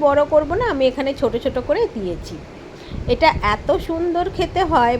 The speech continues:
ভাত, রুটি, লুচি সব কিছুর সাথেই খেতে পারবে। নিরামিষ দিনে অপূর্ব খেতে হয়। এটা একটু ঢাকা চাপা দিয়ে দিলাম, কিছুক্ষণ পরে ঢাকাটা খুলে নেবো। দেখুন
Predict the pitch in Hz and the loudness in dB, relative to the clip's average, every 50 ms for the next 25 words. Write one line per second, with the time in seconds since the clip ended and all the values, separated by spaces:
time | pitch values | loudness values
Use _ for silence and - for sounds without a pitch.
0 | 220 214 220 226 226 226 233 233 226 - 202 190 214 214 196 - 240 240 233 220 | -2 -2 0 2 2 4 2 0 0 -4 -6 -6 -6 -8 -8 -8 -8 -6 -6 -6
1 | - - - - 254 262 - 220 180 190 - - - 226 - 269 262 - - 311 | -8 -8 -8 -8 -8 -6 -4 -2 -2 -2 -2 -4 -6 -6 -6 -6 -6 -4 -4 -4
2 | 277 - 370 415 370 - 233 190 - 185 175 - 175 156 160 160 165 170 165 185 | -2 -2 -2 -2 0 0 0 0 0 -2 -4 -4 -4 -6 -6 -8 -8 -10 -8 -6
3 | 196 202 202 220 220 233 240 254 269 240 214 226 269 277 311 302 247 208 202 - | -6 -2 -2 -2 -2 -2 -2 -4 -4 -6 -6 -6 -6 -4 -2 0 0 -2 -2 -4
4 | - 226 220 208 208 226 226 - 175 160 - - 160 165 170 175 180 - - - | -6 -8 -6 -4 -4 -4 -4 -4 -6 -8 -8 -10 -10 -8 -10 -10 -12 -12 -16 -16
5 | - - - - - - - - - - - - - 240 - 285 277 277 269 - | -14 -14 -12 -12 -10 -10 -10 -10 -10 -10 -10 -8 -8 -4 -2 0 0 0 -2 -4
6 | - 339 285 254 233 226 - 214 202 208 - 226 208 - 220 196 185 180 175 180 | -4 -4 -4 -2 -4 -4 -2 -2 -2 -2 -2 -2 -2 -2 -4 -6 -4 -6 -6 -6
7 | 175 - 175 165 165 160 175 160 151 - - - - - - - - - - - | -4 -4 -6 -6 -6 -6 -6 -8 -8 -10 -10 -12 -12 -10 -10 -8 -8 -8 -8 -10
8 | - - - - - - - - - - - - - - - - - - - 269 | -10 -12 -12 -12 -12 -12 -10 -8 -8 -8 -8 -10 -10 -12 -12 -12 -12 -10 -8 -6
9 | 262 339 339 - - 370 339 339 - 302 285 294 294 - 247 233 226 - 254 254 | -4 -4 -4 -4 -4 -4 -4 -2 0 2 2 2 2 2 0 -2 0 0 0 0
10 | 269 285 294 - - 262 269 285 285 302 294 311 381 415 262 226 220 - - 302 | -2 -2 -4 -2 0 2 4 4 4 2 0 0 0 0 0 0 0 0 -2 -4